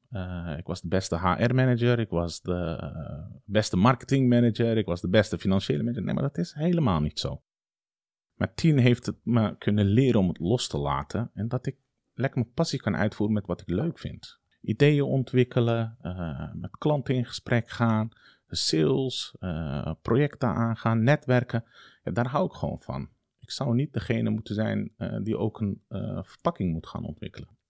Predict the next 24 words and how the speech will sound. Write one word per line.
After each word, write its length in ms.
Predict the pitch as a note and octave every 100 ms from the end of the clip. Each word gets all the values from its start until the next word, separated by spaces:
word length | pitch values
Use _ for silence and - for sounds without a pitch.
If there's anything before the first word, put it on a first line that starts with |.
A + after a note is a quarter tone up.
| _ -
Ik 220 | G#2+ -
mo-, 320 | F2+ F2 -
ik 120 | - -
hoef 260 | D3 -
niet 140 | E3+ -
te 140 | F#2+
denken 320 | A2 A2+ -
dat 160 | G2+ G2
ik 120 | -
het 160 | F2+ F#2
beste 480 | G2 - - F2+ - _ _ _
wil 300 | E2+ G#2 G2
zijn. 440 | F2 D#2+ D2+ D2+ _ _
Mensen 360 | - A2 C3 -
kunnen 240 | A2 G2+
het 120 | F2+ -
gewoon 260 | D#2 D#2
beter. 460 | D2+ E3 - E2+ - _ _ - _ _ -
Laat 300 | G2+ A2+ -
het 100 | -
los. 520 | E2+ D#3+ - - _ _ _ _ _ _ _ _ _
Doe 220 | - B2+
het 140 | -
samen. 500 | - F#2 G3+ C3+ E3+